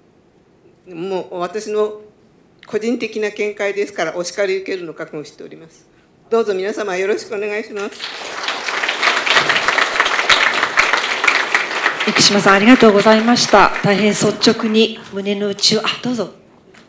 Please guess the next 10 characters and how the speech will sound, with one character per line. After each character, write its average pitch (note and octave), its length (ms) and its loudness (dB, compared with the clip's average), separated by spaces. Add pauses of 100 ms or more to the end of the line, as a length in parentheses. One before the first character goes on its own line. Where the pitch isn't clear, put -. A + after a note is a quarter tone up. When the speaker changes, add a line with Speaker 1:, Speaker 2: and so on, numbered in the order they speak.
(4000)
Speaker 2:
語 E3+ 80 -6
っ E3+ 100 -6
て F3 140 -6
い E3+ 60 -6
た F3+ 100 -8
だ F3+ 120 -8
き F#3 180 -10
ま G3 140 -6
し - 160 -4
た。 F#3+ 300 2